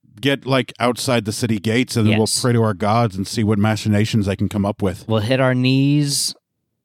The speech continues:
Speaker 2: and, and really rub 'em into the dirt.
Speaker 1: And then
Speaker 2: Knees.
Speaker 1: Martel, as he starts walking out, he kicks the half corpse of Visker,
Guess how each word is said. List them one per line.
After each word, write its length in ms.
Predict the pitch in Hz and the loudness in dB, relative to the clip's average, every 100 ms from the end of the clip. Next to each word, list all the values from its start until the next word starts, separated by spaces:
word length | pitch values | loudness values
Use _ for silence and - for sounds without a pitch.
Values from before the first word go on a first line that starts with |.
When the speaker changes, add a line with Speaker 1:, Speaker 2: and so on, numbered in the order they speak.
| - | -4
Speaker 2:
and, 340 | 104 95 92 | -2 0 -2
and 220 | 90 92 95 | -2 -2 0
really 280 | 107 110 95 | 2 2 2
rub 340 | 90 101 104 | 2 0 2
'em 140 | 101 | 2
into 260 | 101 98 95 | 2 2 0
the 80 | 90 | -4
dirt. 360 | 82 82 - - _ _ _ _ _ _ | -4 -4 -6 -14 _ _ _ _ _ _
Speaker 1:
And 180 | 160 175 | -2 0
then 280 | 185 185 170 | 2 2 0
Speaker 2:
Knees. 340 | - - - - | -2 -2 -4 -2
Speaker 1:
Martel, 560 | 143 160 143 180 185 185 | 0 0 2 2 2 0
as 140 | - | 0
he 80 | 160 | -2
starts 400 | - 147 151 - | 0 0 0 0
walking 400 | 147 143 135 127 | 0 0 0 2
out, 240 | 131 156 | 2 0
he 100 | 113 | -6
kicks 480 | 110 156 143 - - _ | -4 -2 -2 -6 -12 _
the 300 | 120 113 110 - | 0 2 0 -4
half 380 | - 120 123 - | -6 -2 -2 -2
corpse 320 | - 123 123 117 | -2 -2 0 -2
of 100 | 95 | -2
Visker, 460 | 87 113 - 147 | -2 -2 0 -2